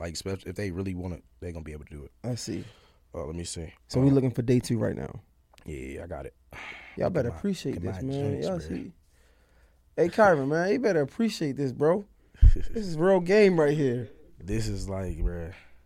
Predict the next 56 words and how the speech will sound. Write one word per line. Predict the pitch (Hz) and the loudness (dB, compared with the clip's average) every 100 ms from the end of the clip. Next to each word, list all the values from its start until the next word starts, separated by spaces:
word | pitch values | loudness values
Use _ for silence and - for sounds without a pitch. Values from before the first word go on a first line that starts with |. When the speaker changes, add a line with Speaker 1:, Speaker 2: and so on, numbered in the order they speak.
| _ - - - _ - - - | _ -20 -20 -20 _ -20 -20 -12
Speaker 1:
people | - 98 | -8 -6
pay | 92 98 | -4 -2
me | 98 90 | -4 -6
bread, | 85 101 113 85 | -4 0 0 0
like | 87 82 | -4 -4
crazy | - 110 104 | 0 0 0
bread | 95 110 101 73 | 0 0 0 -2
for | 90 | -4
information, | 76 92 92 92 - 82 | -6 -6 -6 -6 -6 -8
but | 80 | -8
I'm, | 71 92 | -8 -8
you | 82 | -8
know | 90 | -8
what | 92 | -8
I'm | |
saying? | 98 98 | -8 -8
I'm | |
showing | 95 95 90 | -8 -6 -4
love, | 98 92 85 | -4 -2 2
Speaker 2:
It's | 233 | 2
Speaker 1:
so. | - | 4
Speaker 2:
cool. | 247 | 4
I | 262 | 4
did | 247 | 2
the | 233 | 0
same | 233 220 | 2 2
thing | 220 220 | 2 0
to, | 214 | 4
uh, | 180 185 170 160 - | 4 6 4 2 0
to, | 160 | -2
to | - - 156 | -2 -2 0
Speaker 1:
<laughs> | |
Speaker 2:
Neo. | 170 180 180 185 | 4 6 6 4
I | |
did | 190 | 2
the | 165 | -2
same | 151 175 175 | 0 0 0
thing | - 170 170 | -2 -4 -2
to | 165 | -4
Ramel. | 143 143 165 170 | -2 0 2 2
I | |
did | 170 - | 2 -2
the | - | -4
same | 165 175 165 | -2 0 0
thing | 165 165 | 0 0
Speaker 1:
Got | 156 127 131 | 4 4 6
it | |
Speaker 2:
to | 147 | 8
Speaker 1:
out | 147 | 10
of | 131 | 8
Speaker 2:
Smitty. | 113 98 | 4 0
Speaker 1:
him. | 160 180 208 | 2 6 6
Speaker 2:
<laughs> | 185 | 6
Yeah, | 143 | 4
bro. | 151 190 | 4 4
Like, | 185 151 143 | 4 2 2